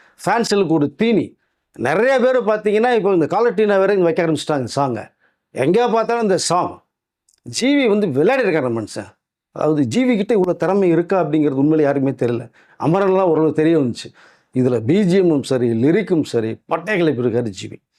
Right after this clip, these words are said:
இதற்கு அடுத்து அப்படியே பார்த்தீங்க அப்படின்னீங்கன்னா, அந்த படத்தை பார்த்துட்டவங்களுடைய சொன்ன விஷயம் என்ன அப்படின்னா,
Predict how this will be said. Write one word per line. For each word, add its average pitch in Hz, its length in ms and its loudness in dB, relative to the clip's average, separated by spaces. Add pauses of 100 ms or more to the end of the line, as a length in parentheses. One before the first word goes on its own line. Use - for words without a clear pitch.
(320)
இதற்கு 120 240 -2
அடுத்து 220 400 -2
அப்படியே 175 220 0
பார்த்தீங்க 139 420 0
அப்படின்னீங்கன்னா, 101 760 -6 (680)
அந்த 104 200 -8
படத்தை 170 360 -2
பார்த்துட்டவங்களுடைய 104 1120 -4
சொன்ன 139 360 0
விஷயம் 123 380 0
என்ன 110 160 -4
அப்படின்னா, 113 320 -8